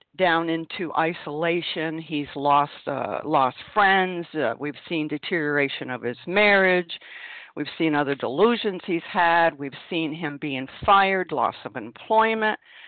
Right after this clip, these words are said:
And how, here in this paragraph, what I see here is humiliation. Um, you know, Bill was a real prideful man.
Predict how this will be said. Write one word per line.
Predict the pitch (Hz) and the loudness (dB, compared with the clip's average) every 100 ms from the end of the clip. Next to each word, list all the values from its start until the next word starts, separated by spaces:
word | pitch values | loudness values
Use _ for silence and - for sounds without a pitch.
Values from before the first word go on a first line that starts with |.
| - - _ | -20 -20 _
And | 185 196 - | -4 -4 -4
how, | - 311 294 - - | -2 0 0 -4 -10
here | 220 269 247 | -2 2 4
in | 214 | 4
this | 202 208 - | 2 -2 -2
paragraph, | 196 175 165 165 160 - | 0 2 2 2 0 0
what | 170 | 0
I | 156 160 - | 0 -2 -6
see | 160 147 | -8 -6
here | 156 151 | -4 -2
is | 143 - - | -4 -6 -10
humiliation. | 175 156 135 127 123 - - - - _ _ _ _ - - - - - - _ _ _ _ _ - | -6 -4 -4 -6 -8 -8 -10 -10 -18 _ _ _ _ -20 -20 -20 -20 -20 -20 _ _ _ _ _ 4
Um, | 190 180 165 160 185 | 6 6 4 -4 -10
you | - | -2
know, | 208 170 | 2 2
Bill | 143 214 208 | 4 6 6
was | 190 180 165 | 4 2 2
a | 170 | -2
real | 175 180 | 0 0
prideful | 165 - 165 156 151 - 151 | -2 0 2 2 -2 -10 -6
man. | 165 165 147 110 80 | -4 -4 -6 -8 -10